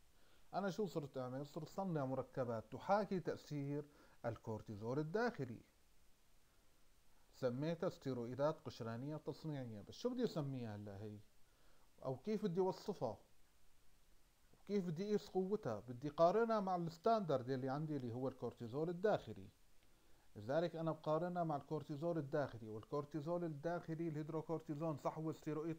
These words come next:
قشراني سكري، ولكن له صفتان، صفة ملحية وصفة سكرية. صح أنا حاطه مع السكريات بس له صفة ملحية.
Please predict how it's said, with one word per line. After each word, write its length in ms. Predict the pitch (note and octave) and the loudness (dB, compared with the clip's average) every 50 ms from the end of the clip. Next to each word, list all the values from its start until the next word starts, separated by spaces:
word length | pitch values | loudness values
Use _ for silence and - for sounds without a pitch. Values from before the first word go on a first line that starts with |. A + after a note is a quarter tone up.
| - - | -4 -8
قشراني 400 | C3+ - C#3+ D#3 D#3 D#3 D3 B2+ | -8 -2 0 0 0 0 -2 -2
سكري، 560 | - - C#3 - - C3+ A#2+ B2 B2 B2 B2 - - - - - - - - - - - - - - | -4 -8 -10 -6 -6 -4 -4 -2 -4 -6 -8 -12 -18 -20 -20 -20 -20 -20 -20 -20 -20 -18 -18 -14 -10
ولكن 540 | G#2+ G#2+ G#2+ A#2+ B2 B2 - C3+ B2 A#2 A#2+ | -6 -4 -2 -2 -2 -2 -4 -6 -4 -4 -2
له 240 | C3 A#2+ A#2 B2 A#2 | -4 -4 -4 -8 -10
صفتان، 760 | - - A#2 - - A2+ - - A#2 A2+ A2 G#2 G2 F2+ - - - - - - - - - - - - - - | -8 -10 -10 -8 -8 -8 -6 -6 -4 -4 -4 -6 -8 -10 -14 -16 -16 -16 -18 -20 -20 -20 -20 -20 -20 -20 -20 -16
صفة 320 | - - C#3 B2 - C3 B2 | -8 -6 -6 -2 0 -2 0
ملحية 760 | B2+ C3 B2 - - D3 D3+ D#3+ E3+ E3+ F3+ G3 G#3 G#3+ A#3+ - - - - - | -2 -4 -6 -6 -6 -4 -4 -2 -2 -2 -4 -4 -8 -10 -12 -16 -20 -20 -18 -14
وصفة 840 | - G#2 - - - A#2+ A2+ - - A#2+ A#2 A#2 A#2 A#2 A#2+ B2+ C3 - - - - - - - - - - - | -14 -12 -12 -8 -8 -10 -8 -6 -6 -4 -2 -2 -4 -4 -6 -8 -12 -16 -20 -20 -20 -20 -20 -20 -20 -20 -20 -16
سكرية. 800 | - - - - - - A#2+ G#2+ A#2+ D3 F3 F3 C#3 F#2 E2+ F#2+ - - - - - - - - - - - - - - - - - - - - - | -14 -14 -16 -16 -12 -8 -6 -6 -4 -4 -2 -2 -4 -4 -6 -12 -18 -20 -20 -20 -20 -20 -20 -20 -20 -20 -20 -20 -20 -20 -20 -20 -20 -20 -20 -20 -10
صح 240 | - - F#3 F#3 - | -4 -4 -2 0 0
أنا 140 | G3+ G3 F3+ | 0 0 2
حاطه 340 | - F3+ F3+ F3 - E3+ D#3+ | 4 4 2 2 2 2 2
مع 100 | D#3 D3 | 2 2
السكريات 680 | C#3+ - - C#3 - D3+ C3 C3+ C3+ C#3+ C#3+ C#3+ - | 2 0 -8 -6 -4 -2 -2 2 2 2 2 2 0
بس 140 | A#2 - - | -6 -8 -6
له 140 | C3 C3+ C3+ | -4 -4 -4
صفة 280 | C3 - C3+ - D3+ | -4 -4 -2 -2 -2
ملحية. 480 | C3+ C#3+ D3 C#3 - D3+ A#2+ G#2+ F2 | -2 -2 -4 -6 -6 -8 -8 -8 -10